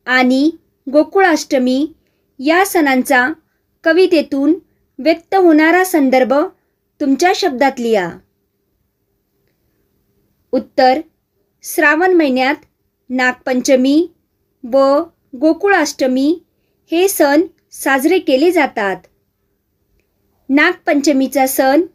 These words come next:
बहीण भावाचे नाते सांगणारा असतो. अनेक स्त्रिया नागाला आपला भाऊ मानतात.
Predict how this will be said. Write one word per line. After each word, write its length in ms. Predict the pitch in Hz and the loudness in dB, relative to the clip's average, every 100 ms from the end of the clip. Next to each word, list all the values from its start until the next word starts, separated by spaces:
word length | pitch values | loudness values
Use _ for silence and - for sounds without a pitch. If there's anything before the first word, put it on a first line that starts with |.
| _ _ _ _ _ - | _ _ _ _ _ -12
बहीण 340 | 240 320 392 | 0 2 2
भावाचे 480 | 381 330 277 262 285 | 2 2 2 0 -2
नाते 560 | 254 247 254 262 339 - _ | -2 -2 0 -2 -2 -6 _
सांगणारा 600 | - 277 262 262 269 349 | -10 -4 -2 0 2 2
असतो. 560 | 320 - 214 185 180 - _ _ _ _ _ _ _ _ _ _ _ _ - | 0 -2 -4 -4 -6 -14 _ _ _ _ _ _ _ _ _ _ _ _ -4
अनेक 320 | 302 320 359 | 2 4 2
स्त्रिया 500 | - 302 269 254 269 339 _ _ | 0 0 2 0 0 -6 _ _
नागाला 680 | 262 254 247 247 254 262 311 - _ _ _ | -4 -2 2 2 2 2 -2 -6 _ _ _
आपला 340 | 262 294 349 359 | -10 -4 -2 0
भाऊ 280 | 294 320 381 | 2 2 2
मानतात. 520 | 349 262 220 185 | 0 -2 -4 -4